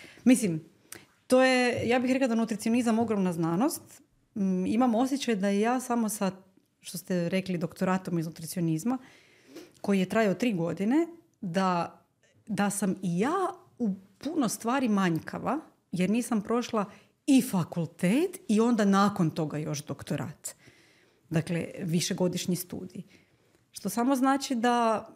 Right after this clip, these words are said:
možda u budućnosti, mi smo od toga sigurno još dvadeset godina, ali da bi se trebalo napraviti, odnosno oformit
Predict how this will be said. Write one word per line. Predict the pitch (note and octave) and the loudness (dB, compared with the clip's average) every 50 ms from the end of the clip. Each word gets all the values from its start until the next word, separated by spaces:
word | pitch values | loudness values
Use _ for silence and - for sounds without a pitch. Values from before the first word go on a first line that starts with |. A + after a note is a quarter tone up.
| - - | -8 -4
možda | G#3 G3+ G3 G3 F#3+ F#3+ G3 G3+ A3 A#3+ C4+ | -2 -2 0 2 2 2 2 0 0 2 2
u | B3+ | 2
budućnosti, | A3 F#3+ G3 E3+ E3+ E3 - - - A#3 A#3 - - - C#4 C4+ B3 A3 - - | 2 0 0 -2 -2 -4 -6 -6 -6 -6 -6 -6 -4 -2 0 0 0 -2 -4 -4
mi | G#3+ G3 F3+ | -4 -4 -4
smo | F3+ - E3 D#3+ | -4 -2 -4 -4
od | D#3 - | -4 -4
toga | - F#3 F3 F3 | -4 -4 -4 -2
sigurno | E3+ - A3 F#3+ F#3+ F3+ F3+ F3+ F3+ | -2 -2 -2 -2 0 0 0 0 0
još | F3 E3+ | -2 -2
dvadeset | F3 F#3 F#3+ F3+ F3 - G3+ F#3+ | -2 -2 -2 -2 -4 -6 -8 -10
godina, | - E3 E3+ E3+ - A#3 C4+ D#4 D4+ D#4 - | -6 -6 -6 -4 -2 0 0 0 0 -2 -4
ali | - F#3 F#3+ F#3+ F#3 F#3+ F#3+ F#3 F3+ F#3 - - | -2 -2 0 0 0 0 0 0 -2 -4 -6 -8
da | F#3 E3+ F#3 | -6 -4 -4
bi | E3+ E3 F3+ | -4 -4 -6
se | E3 - F3+ | -6 -8 -6
trebalo | - - B3+ C4+ C4+ D#4 C#4 C4+ | -4 -2 0 0 2 2 0 0
napraviti, | A#3+ A3 - A#3 A#3 B3+ C#4 C4 B3 | 0 -2 -2 -2 -2 -2 -2 -2 -4
odnosno | A3 A3 G3+ - G3 | -4 -4 -4 -4 -4
oformit | F#3 - - G#3+ A#3+ C4 C#4 C4 - - - | -4 -2 -2 0 0 2 2 2 0 -4 -10